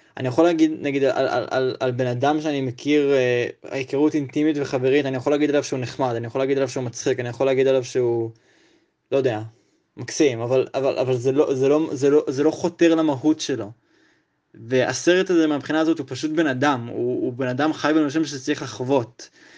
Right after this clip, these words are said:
אה, אי, אי אפשר לד-, לדבר עליו יותר מדי, אפילו שאני מדבר עליו כבר שבע דקות. <laughs> כי הוא, הוא, הוא, הוא, הוא חייב להיחוות אישית על ידי כל אינדיבידואל, אז אני ממליץ לכם ממש לחוות אותו,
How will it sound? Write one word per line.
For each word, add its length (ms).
אה, 220
אי, 160
אי 80
אפשר 240
לד-, 320
לדבר 380
עליו 180
יותר 180
מדי, 260
אפילו 180
שאני 140
מדבר 200
עליו 180
כבר 120
שבע 220
דקות. 320
<laughs> 960
כי 460
הוא, 640
הוא, 280
הוא, 280
הוא, 520
הוא 220
חייב 420
להיחוות 720
אישית 340
על 60
ידי 240
כל 120
אינדיבידואל, 640
אז 140
אני 100
ממליץ 380
לכם 160
ממש 300
לחוות 340
אותו, 320